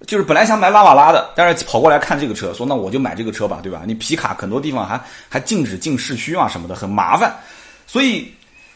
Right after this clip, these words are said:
我当时跟销售聊的时候，我说你们为什么就不着急呢？因为厂家本身没给任务，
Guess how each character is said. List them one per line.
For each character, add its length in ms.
我 80
当 140
时 100
跟 180
销 160
售 120
聊 300
的 120
时 160
候， 100
我 100
说 140
你 100
们 300
为 120
什 80
么 120
就 100
不 120
着 180
急 180
呢？ 220
因 200
为 120
厂 280
家 140
本 220
身 120
没 120
给 120
任 220
务， 220